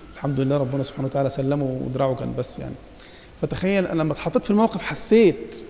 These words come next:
لما كان الوجع عندي أنا والألم عندي أنا في حياتي حسيت. شوف كم واحد النهاردة موجوع في سوريا وكم واحد موجوع في العالم الإسلامي وإحنا مش حاسين. أهم حاجة ناكل واشرب. يا إخوة، ربنا سبحانه وتعالى مش هينصرنا لما نحس ببعض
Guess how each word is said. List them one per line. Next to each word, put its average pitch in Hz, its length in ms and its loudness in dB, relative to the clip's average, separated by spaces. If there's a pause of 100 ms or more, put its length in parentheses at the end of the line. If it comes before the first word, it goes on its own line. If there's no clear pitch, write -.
(280)
لما 143 360 2 (100)
كان 170 140 4
الوجع 190 380 8
عندي 196 420 8
أنا 240 260 6 (260)
والألم 190 340 6
عندي 196 420 4
أنا 226 180 4 (340)
في 175 80 -4
حياتي 226 580 6
حسيت. 170 640 0 (420)
شوف - 140 -4
كم 214 220 4
واحد 175 200 2
النهاردة 165 320 2
موجوع 151 300 2
في 147 120 -8
سوريا 147 300 0
وكم 143 260 0
واحد 139 200 -4
موجوع 139 200 0
في 135 100 -8
العالم 139 240 0
الإسلامي 143 380 -2
وإحنا 151 180 -4
مش 143 120 -4
حاسين. 127 420 -4 (380)
أهم 143 200 -2
حاجة 139 200 -2
ناكل 143 280 -2
واشرب. - 240 -4 (420)
يا 180 80 4
إخوة، 208 200 2
ربنا 160 220 2
سبحانه 185 260 -2
وتعالى 175 280 0
مش 165 240 -4
هينصرنا 190 400 0
لما 151 220 2
نحس - 260 -6
ببعض 143 420 0